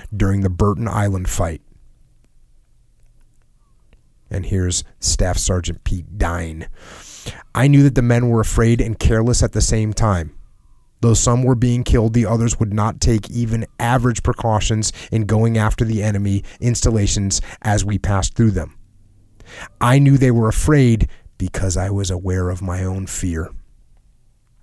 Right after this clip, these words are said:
Then I asked myself why it was that we felt fear in each other, and I realized it was because all of the leaders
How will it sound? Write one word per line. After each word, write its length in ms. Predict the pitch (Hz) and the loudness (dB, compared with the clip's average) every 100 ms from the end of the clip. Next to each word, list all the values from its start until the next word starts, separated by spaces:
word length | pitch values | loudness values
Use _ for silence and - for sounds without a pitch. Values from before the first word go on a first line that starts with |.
| _ _ - | _ _ -4
Then 180 | 101 104 | -2 0
I 100 | 101 | 0
asked 240 | 95 - | 0 0
myself 600 | 95 92 - 95 92 - - - - | 0 -2 0 -2 -2 -8 -18 -20 -12
why 280 | 95 92 101 | -4 0 2
it 140 | 117 | 2
was 400 | - 101 98 92 | 0 -2 -2 -2
that 160 | 92 87 | -4 -4
we 100 | 98 | -6
felt 400 | - - 98 90 | -4 -2 -2 -4
fear 400 | - - 107 101 | -6 -2 0 0
in 220 | - 107 | -4 -6
each 220 | 98 92 - | -6 -4 -2
other, 340 | 98 90 90 - - | -2 -2 -6 -10 -6
and 140 | 123 | -4
I 60 | 98 | -2
realized 640 | 95 104 107 95 92 90 | 0 0 0 -2 -4 -2
it 60 | 95 | -2
was 140 | 85 | -4
because 420 | - 95 101 95 - | -8 -8 -6 -6 -6
all 320 | - 98 95 101 | -4 -2 -2 -4
of 100 | 98 | -4
the 120 | 101 | -6
leaders 560 | 98 92 82 82 - | -4 -4 -4 -4 -6